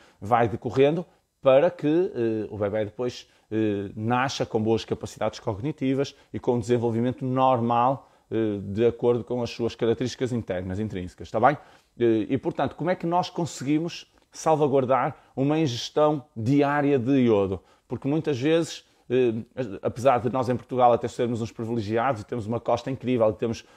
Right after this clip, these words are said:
eh, produtos marinhos espetaculares, nós temos tendência a, a desvalorizar um bocadinho esse seu consumo e, e até culturalmente acabamos por dar mais importância à carne, et cetera. Eh,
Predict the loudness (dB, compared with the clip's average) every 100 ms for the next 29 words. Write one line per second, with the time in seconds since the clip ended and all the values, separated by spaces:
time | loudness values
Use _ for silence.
0 | _ -2 2 2 2 -2 -8 _ -4 0
1 | 0 0 2 2 2 -2 -8 -18 -2 -2
2 | 0 -4 4 4 4 -2 _ _ -10 -6
3 | -4 -4 -6 -4 -4 -4 2 2 4 6
4 | 6 4 2 -2 0 2 2 2 2 2
5 | -2 -2 0 -4 -4 -8 -6 -8 -2 0
6 | 2 2 2 0 -2 _ -6 -4 2 4
7 | 6 4 0 -2 -10 _ _ _ -8 -4
8 | -2 -2 -2 -4 -2 0 -2 -2 0 0
9 | 0 -2 -4 -8 -10 -8 -8 -4 0 2
10 | 0 -2 -8 -2 0 0 -8 _ _ 0
11 | 2